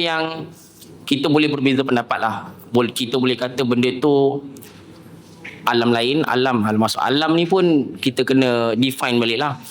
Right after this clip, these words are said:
So, contoh kita ada alam semesta yang kita duduk sekarang ni, yang meliputi banyak bintang dan planet.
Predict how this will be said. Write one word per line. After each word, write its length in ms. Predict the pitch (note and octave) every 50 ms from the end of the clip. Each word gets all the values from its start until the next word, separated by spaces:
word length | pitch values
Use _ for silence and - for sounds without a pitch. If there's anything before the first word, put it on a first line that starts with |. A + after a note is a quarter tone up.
| - - - -
So, 180 | - G#3 F#3 C#3+
contoh 240 | - - C#3 C#3+ D3
kita 240 | D#3 D#3 D#3 C#3+ C3
ada 80 | C3+
alam 140 | C3+ C3+ -
semesta 320 | - - C3 B2+ - - C#3 B2
yang 240 | A#2+ A#2+ A#2+ A#2+ A#2+
kita 160 | - A#2 -
duduk 320 | A#2+ A#2+ B2 B2 C3 G2 -
sekarang 240 | - A#2+ A2+ A2 A2
ni, 120 | A2+ C3+ F2 - - - - B2
yang 160 | A#2+ A#2 A#2
meliputi 440 | A#2+ B2 B2 A2 - B2+ - B2+ A#2
banyak 260 | A#2 A#2+ B2+ A2 G#2
bintang 320 | A#2+ A#2+ B2 A#2+ B2 A#2 A#2
dan 80 | A2
planet. 400 | A2 A2 A2 A2 A2 A#2+ C#3+ -